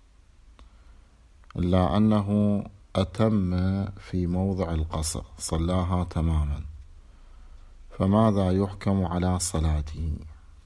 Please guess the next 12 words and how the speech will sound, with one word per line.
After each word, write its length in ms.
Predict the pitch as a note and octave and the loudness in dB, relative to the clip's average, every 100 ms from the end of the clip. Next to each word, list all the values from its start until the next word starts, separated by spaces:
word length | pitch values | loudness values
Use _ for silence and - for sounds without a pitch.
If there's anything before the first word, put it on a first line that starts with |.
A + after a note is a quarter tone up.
| - - - - - | -20 -20 -20 -20 -8
من 180 | G2 E2+ | -2 0
أتم 680 | D#2 D#2+ F#2+ F#2+ G2 G#2 G#2 G#2+ - - - - - - - - - - - | -2 -2 0 2 4 2 0 -4 -18 -20 -20 -20 -20 -20 -20 -20 -20 -12 -4
في 160 | E2+ | 0
موضع 480 | E2 F#2+ F2+ E2 D#2+ | 2 4 2 0 0
القصر، 640 | D#2+ E2 F#2 - G2+ G2 - - - - - - | -2 0 -2 0 0 -2 -4 -16 -18 -18 -20 -10
ما 320 | F2 F#2 F#2 D#2 | -2 2 2 0
حكم 720 | D#2+ G2 - G2 G2 G2 G2 | -2 -4 -2 0 0 0 -2
صلاته؟ 800 | - - E2 D#2+ D#2 E2 D#2 C#2+ - - - - - - - - - - - - - | -4 -2 0 0 -2 -6 -8 -10 -12 -16 -20 -20 -20 -20 -20 -20 -20 -20 -20 -6 2
هنا 400 | B2 A#2 A2+ G#2 G2+ | 4 6 4 2 2
ذكر 300 | A2+ - F2+ | 0 0 -2
سماحة 420 | - F#2 F#2 F#2 | 0 0 0 -2
السيد 540 | - - G2+ G2+ G2+ | -4 0 2 2 -2